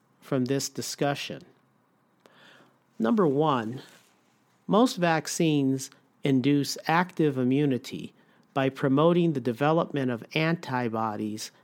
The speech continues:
in the recipient, a response which is expected to be durable. Number two,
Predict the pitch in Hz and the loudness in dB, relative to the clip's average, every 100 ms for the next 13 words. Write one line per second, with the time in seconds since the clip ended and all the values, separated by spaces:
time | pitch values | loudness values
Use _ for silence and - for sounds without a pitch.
0 | - - 143 131 120 117 - 156 120 - | -6 0 0 2 -2 -2 0 0 -2 -10
1 | - _ _ _ _ _ _ - 131 123 | -12 _ _ _ _ _ _ -8 -4 -4
2 | 113 - - 185 160 139 143 - - _ | -4 -4 0 2 2 0 -6 -12 -16 _
3 | _ _ _ _ - 220 - 294 220 139 | _ _ _ _ -2 -2 2 2 4 0
4 | - - 165 - 147 - 123 123 110 - | -2 -2 -2 0 -4 -4 -4 -2 -2 4
5 | 151 160 120 - - _ _ _ _ _ | 6 6 2 -2 -16 _ _ _ _ _
6 | _ _ _ _ _ _ - - _ _ | _ _ _ _ _ _ -20 -20 _ _
7 | _ _ _ _ _ - 160 165 135 - | _ _ _ _ _ 0 2 2 0 0
8 | 196 165 131 135 | 4 6 4 2